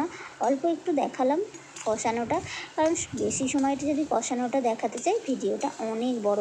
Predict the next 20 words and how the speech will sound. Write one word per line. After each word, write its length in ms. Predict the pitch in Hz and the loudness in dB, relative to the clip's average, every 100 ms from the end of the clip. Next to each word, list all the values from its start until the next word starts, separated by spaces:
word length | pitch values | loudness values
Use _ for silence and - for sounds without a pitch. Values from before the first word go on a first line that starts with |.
| 233 | 2
হয়ে 140 | 202 - | 0 0
যাবে, 180 | - 285 - - - - | -2 -2 -6 -12 -14 -2
সেই 160 | 226 208 | 0 2
জন্য 140 | 226 302 349 | 2 0 2
কষানোটা 480 | 208 - 226 220 311 285 | 0 0 -2 0 0 0
তোমাদের 320 | 208 202 208 214 | 0 0 2 0
আর 80 | - | -2
সাথে 220 | 208 196 403 - - | -4 -2 -2 -2 0
শেয়ার 240 | 262 202 - | 2 2 0
করলাম 340 | - - - - 294 | -2 -2 -2 -2 -2
না। 80 | 285 - - - - - - - - - - | -4 -10 -20 -20 -18 -18 -18 -18 -18 -8 2
চলো 220 | 330 415 - - 359 - - | 4 4 0 -10 -12 -8 0
এটা 120 | 240 | 2
এখন 120 | 233 247 | 4 2
আমি 100 | 247 247 | 2 2
ভালো 160 | 220 226 | 2 2
করে 140 | 320 453 - | 2 0 4
কষিয়ে 360 | 247 - 190 - | 2 2 -2 -2
নিই। 120 | - - - - - - | -4 -6 -14 -16 -14 2
এই 60 | 262 | 2